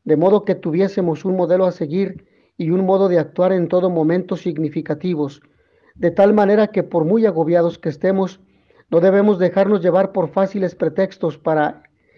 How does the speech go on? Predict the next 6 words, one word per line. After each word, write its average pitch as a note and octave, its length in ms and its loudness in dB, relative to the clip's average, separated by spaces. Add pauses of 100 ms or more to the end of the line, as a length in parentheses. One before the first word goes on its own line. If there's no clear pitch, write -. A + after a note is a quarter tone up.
(200)
evadirnos E3+ 720 2
de F3 100 0
la E3+ 120 2
oración. D#3+ 560 -2 (600)
Necesitamos G#3+ 760 0
orar, F3+ 420 2